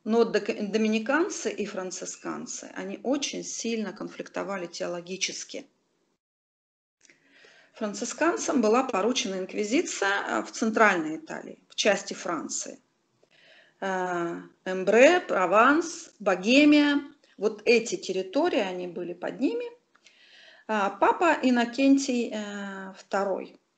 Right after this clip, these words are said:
в тысяча двести пятнадцатом году в рамках святой, э, создаёт инквизицию. Что это такое? Святой отдел расследований еретической греховности. Вот так он полностью назывался.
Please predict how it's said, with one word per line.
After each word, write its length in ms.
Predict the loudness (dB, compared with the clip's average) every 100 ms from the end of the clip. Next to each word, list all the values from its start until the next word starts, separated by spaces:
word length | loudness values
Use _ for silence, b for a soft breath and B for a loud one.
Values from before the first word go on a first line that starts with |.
| _
в 60 | -14
тысяча 300 | -10 -8 -6
двести 260 | -6 -6
пятнадцатом 580 | -12 -10 -10 -12 -10 -6
году 460 | -6 -4 -4 -6 -10 _ b b b _
в 20 |
рамках 340 | 0 0 -2 -8
святой, 600 | -10 -10 -4 0 2 0
э, 20 |
создаёт 720 | -2 -4 0 4 6 4 0
инквизицию. 760 | -6 -8 -8 -8 -8 -10 -10 -12 _ _ _ _
Что 260 | -4 2
это 140 | 2 2
такое? 480 | -4 -8 -12 -12 -16 _ b b b b b
Святой 640 | -4 -2 0 6 10 10
отдел 560 | 10 4 0 2 4 4
расследований 1080 | 4 0 0 0 6 6 4 0 -4 -10 -14
еретической 880 | -6 -2 0 0 0 0 -4 -4 -4
греховности. 800 | -2 -2 0 2 2 -2 -8 -8
Вот 180 | -8 0
так 180 | 2 4
он 180 | 4
полностью 440 | 8 8 8 0 -2
назывался. 800 | -2 0 4 4 2 -2 -10